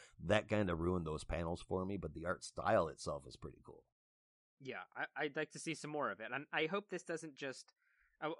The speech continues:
Speaker 2: knowing now that these are short runs, that it kind of explains that.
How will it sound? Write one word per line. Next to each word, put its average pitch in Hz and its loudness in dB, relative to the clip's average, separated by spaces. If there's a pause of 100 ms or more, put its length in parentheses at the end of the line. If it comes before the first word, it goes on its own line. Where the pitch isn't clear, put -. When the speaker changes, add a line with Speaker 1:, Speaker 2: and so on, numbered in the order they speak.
(140)
Speaker 2:
knowing 170 4
now 135 4
that 127 -4
these 123 0
are 117 2
short 120 0
runs, 117 0
that 110 2 (120)
it 127 -8
kind 127 0
of 104 -4
explains 110 -6
that. 113 2